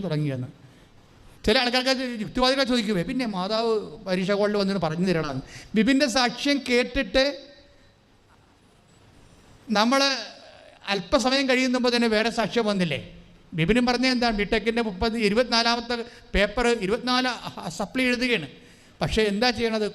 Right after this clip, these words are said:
കോട്ടയം ബേക്ക-, ബേക്കറി ജംഗ്ഷനിൽ ചെന്നിട്ട് രാവിലെ മുതൽ വൈകുന്നേരം വരെ, ഉച്ച വരെ ഈ കൃപാസനം പത്രം എല്ലാം കൊടുത്തുകൊണ്ട് നടക്കുകയാണ് ആൾ. നടത്തിയ വെച്ചപ്പോൾ അതിന് പരീക്ഷകളിലോട്ട് കയറണത്. കാരണം പറഞ്ഞ്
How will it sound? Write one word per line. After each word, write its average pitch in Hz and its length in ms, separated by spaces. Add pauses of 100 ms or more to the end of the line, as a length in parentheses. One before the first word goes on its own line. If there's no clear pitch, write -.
കോട്ടയം 180 400
ബേക്ക-, 226 300
ബേക്കറി 220 300
ജംഗ്ഷനിൽ 233 340
ചെന്നിട്ട് 233 300
രാവിലെ 233 320 (120)
മുതൽ 247 240
വൈകുന്നേരം 233 440
വരെ, 240 120 (320)
ഉച്ച - 120 (120)
വരെ 247 180 (240)
ഈ - 20 (200)
കൃപാസനം 226 480
പത്രം 240 260
എല്ലാം 233 200
കൊടുത്തുകൊണ്ട് 233 340
നടക്കുകയാണ് 240 360
ആൾ. 214 80 (720)
നടത്തിയ 226 240
വെച്ചപ്പോൾ 285 260
അതിന് 262 180
പരീക്ഷകളിലോട്ട് 233 520
കയറണത്. 180 380 (480)
കാരണം 220 220
പറഞ്ഞ് 240 200